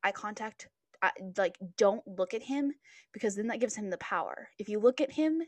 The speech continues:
that gives him the power. She's all about this power dynamic with her, where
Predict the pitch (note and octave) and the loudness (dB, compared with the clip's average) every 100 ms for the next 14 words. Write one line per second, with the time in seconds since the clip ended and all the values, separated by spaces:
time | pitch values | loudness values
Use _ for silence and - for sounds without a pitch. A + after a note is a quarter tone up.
0 | - A#3 A3 G3+ G#3 G3+ F#3 A3+ G3+ F3 | -4 -2 0 -2 -2 -4 -4 -2 -2 -2
1 | G#3 B3+ C4+ - A3+ B3+ C#4 B3+ - A3+ | -2 0 0 4 8 10 10 6 2 -4
2 | - - - _ _ _ - - A#3 A3+ | -4 -16 -20 _ _ _ -6 0 2 4
3 | A3 G3+ F#3 F#3+ F#3+ F#3+ F#3 - A3 F#3+ | 2 2 2 0 0 -2 -4 -2 0 2
4 | F#3+ | 2